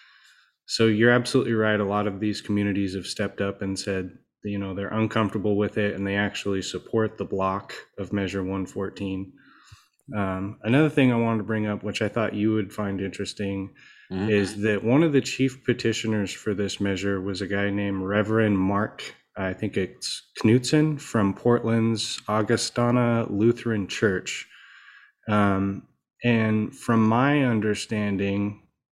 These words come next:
Speaker 1: hearing some discussions on this, is that when you are the reverend of a church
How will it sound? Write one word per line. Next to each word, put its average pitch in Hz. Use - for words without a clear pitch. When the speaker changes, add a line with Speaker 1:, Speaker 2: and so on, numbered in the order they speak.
Speaker 1:
hearing 113
some 104
discussions 107
on 107
this, 104
is 110
that 113
when 113
you 131
are 147
the 113
reverend 110
of 101
a 95
church -